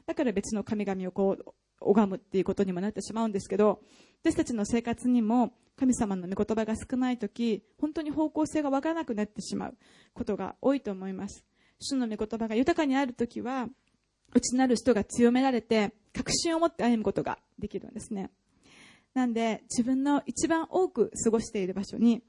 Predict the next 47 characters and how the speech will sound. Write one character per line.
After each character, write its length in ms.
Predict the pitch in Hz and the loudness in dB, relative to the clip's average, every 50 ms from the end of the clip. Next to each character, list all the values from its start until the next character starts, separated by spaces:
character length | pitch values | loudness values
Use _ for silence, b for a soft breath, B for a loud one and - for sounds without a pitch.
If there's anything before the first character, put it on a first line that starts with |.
| _ | _
主 160 | - - - 247 | -10 -2 2 2
の 120 | 233 214 | 4 4
御 160 | 202 190 - | 4 2 -2
言 160 | 196 - 202 | -4 -6 -8
葉 100 | 190 196 | -8 -8
が 240 | 190 185 220 214 - - _ | -6 -6 -6 -6 -6 -8 _
適 220 | - - - - | -12 -6 -2 0
用 80 | 269 247 | 2 2
さ 100 | - 262 | 4 2
れ 80 | 269 | 2
て 80 | 269 - | 0 0
い 60 | 269 | 0
る 60 | 302 | 0
で 100 | 302 285 | 0 0
し 100 | - - | 0 0
ょ 40 | 156 | -2
う 40 | - | -4
か 160 | - - - _ _ _ _ _ _ _ _ _ | -6 -12 -18 _ _ _ _ _ _ _ _ _
と 80 | - 233 | 0 2
い 20 | |
う 20 | 226 | 2
こ 80 | 233 | 4
と 120 | 233 - 214 | 4 4 2
を 40 | 202 | 2
今 200 | 208 226 240 233 | 2 0 0 -2
一 500 | 220 - _ _ - - - - - - | -2 -6 _ _ -10 -8 -8 -8 0 2
度 200 | 277 294 262 214 b b b - | 4 4 4 2 b b b -10
本 80 | 262 | -6
当 60 | 269 | -4
に 100 | 277 269 | -4 -4
確 180 | - 233 - 240 | -4 -4 -6 -6
認 120 | 226 220 | -6 -6
し 80 | 220 - | -6 -6
て 100 | - 214 | -6 -8
み 100 | 220 220 | -8 -6
た 140 | - 226 - | -6 -4 -4
い 80 | - | -6
で 60 | - - b b b b b b b | -6 -10 b b b b b b b
す 120 | - - 240 | -12 -6 -4
ね。 260 | 226 214 - - - _ - - | -4 -4 -6 -8 -12 _ -6 -4
私 140 | 262 262 | -2 -2
た 100 | - 226 | 0 -2
ち 100 | 220 226 | -4 -4
の 100 | 196 185 | -6 -6
職 260 | 175 - 233 - - 226 | -4 -4 -2 -2 0 0
場 120 | 226 226 | 2 4
に、 220 | 240 247 247 233 | 4 4 4 2